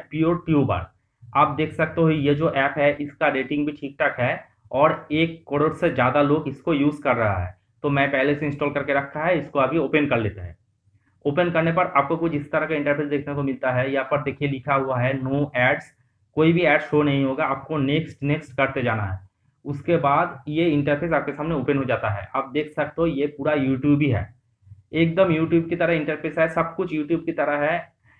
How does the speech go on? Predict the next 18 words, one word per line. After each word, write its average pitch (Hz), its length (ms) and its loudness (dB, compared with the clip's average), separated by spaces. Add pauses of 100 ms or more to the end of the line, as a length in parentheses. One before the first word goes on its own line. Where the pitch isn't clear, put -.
यहाँ 165 180 4
पे 185 60 4
आप 170 160 2
देख 165 220 2
सकते 165 300 0
हो 160 120 4
channel 147 280 0
का 151 140 -2
नाम 139 280 0
शो 147 260 0
हो 143 80 0
रहा 139 180 4
है, 139 200 2
subscribe 139 540 -2
button 135 320 0
सब 156 220 -2
कुछ 170 240 -2
है। 110 120 2